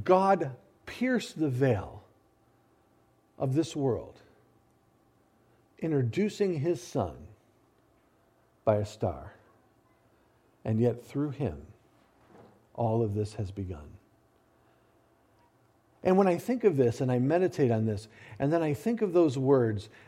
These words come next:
that Christ heralded throughout his ministry, "For the kingdom of God is at hand." It's, it just brings shivers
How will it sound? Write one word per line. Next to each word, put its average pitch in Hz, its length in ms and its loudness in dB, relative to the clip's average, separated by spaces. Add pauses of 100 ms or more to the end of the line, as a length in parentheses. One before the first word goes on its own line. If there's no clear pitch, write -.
that 127 300 0
Christ - 460 -2
heralded 120 540 0
throughout 147 500 -4
his 143 240 2
ministry, 127 580 -2 (300)
"For - 180 -4
the 104 80 0
kingdom 185 880 -2 (140)
of 107 180 -6 (120)
God 139 680 -6 (320)
is 110 220 -6
at 101 120 -4
hand." 87 560 -14 (1600)
It's, - 140 -10 (120)
it 180 100 -8
just - 160 -12 (140)
brings 185 220 -2
shivers - 640 -6